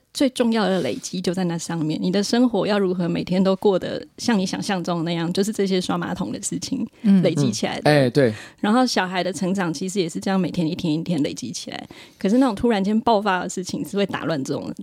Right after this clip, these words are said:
Speaker 2: 节奏。
Speaker 1: 对，对，
Speaker 3: 嗯。
Speaker 1: 对。
Speaker 2: 嗯，嗯，嗯，嗯。
Speaker 3: 我小时候对我父母最感谢的一件事情，就是我妈妈每个周末，她就礼拜天的早上吧，她可能会带我去逛书店，然后会买一本书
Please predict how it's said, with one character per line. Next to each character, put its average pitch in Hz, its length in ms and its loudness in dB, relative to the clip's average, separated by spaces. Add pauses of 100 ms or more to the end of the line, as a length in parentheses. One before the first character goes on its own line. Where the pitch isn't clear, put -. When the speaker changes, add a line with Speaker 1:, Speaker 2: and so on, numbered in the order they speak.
(140)
Speaker 2:
节 175 180 4
奏。 180 240 0 (200)
Speaker 1:
对， 214 180 4
对， 190 140 0 (100)
Speaker 3:
嗯。 196 80 8
Speaker 1:
对。 170 180 6
Speaker 2:
嗯， 175 60 4
嗯， 156 240 2
嗯， 151 160 0
嗯。 151 300 -2
Speaker 3:
我 160 180 8
小 160 180 2
时 156 140 4
候 196 100 6
对 170 320 4
我 110 120 2
父 156 160 -4
母 110 180 -2
最 139 320 4
感 110 180 -2
谢 135 120 2
的 113 60 2
一 110 40 0
件 117 120 -4
事 117 140 -6
情， 95 160 -4
就 143 120 0
是 160 220 2 (340)
我 123 100 2
妈 143 160 2
妈 151 260 2
每 120 360 0
个 98 400 -2
周 131 200 2
末， 135 260 -2 (500)
她 135 200 0
就 147 120 -4
礼 117 80 -2
拜 147 140 4
天 135 180 0
的 127 40 -2
早 101 140 -4
上 98 180 -4
吧， - 160 -10
她 131 120 -4
可 135 60 -4
能 117 80 0
会 135 60 4
带 139 140 2
我 110 100 4
去 117 360 2
逛 123 180 0
书 123 160 -2
店， 113 180 0 (360)
然 120 100 2
后 131 40 6
会 151 60 6
买 110 140 0
一 117 40 2
本 104 140 -4
书 107 280 -4